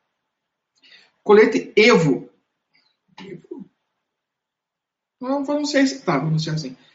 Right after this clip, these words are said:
Colete Evo preto, cento e cinquenta reais. Suporte para lanterna com trilho, cinquenta reais.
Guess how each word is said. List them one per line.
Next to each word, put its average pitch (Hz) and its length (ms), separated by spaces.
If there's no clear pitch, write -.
Colete 220 280
Evo 180 280
preto, 240 500
cento 247 220
e - 60
cinquenta 214 260
reais. 156 520
Suporte 208 460
para 233 180
lanterna 233 480
com 269 240
trilho, - 500
cinquenta 147 460
reais. - 560